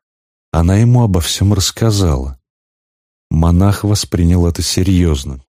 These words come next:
«Стало быть, ты должна была выйти замуж за этого парня.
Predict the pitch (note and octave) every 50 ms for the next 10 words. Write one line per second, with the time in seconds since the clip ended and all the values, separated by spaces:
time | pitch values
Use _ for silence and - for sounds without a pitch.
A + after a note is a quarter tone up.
0 | _ _ _ _ - - - - - - A2 G2+ G2+ F#2 F#2+ G2+ F#2+ - - G2
1 | F2+ G2+ G2 F#2+ F#2 G2 G2+ G2 F#2 E2+ F#2 F#2 F#2+ F#2 F#2 F#2+ F#2+ F2 - -
2 | F#2+ F#2 F#2+ G#2+ G#2 F#2+ E2+ D#2+ D#2 D2+ D2 D2+ E2 D#2+ D2+ C#2+ - E2 D#2+ D#2
3 | C#2+ - - D#2+ D#2 D2 D2 C#2+ C#2+ C#2 C2+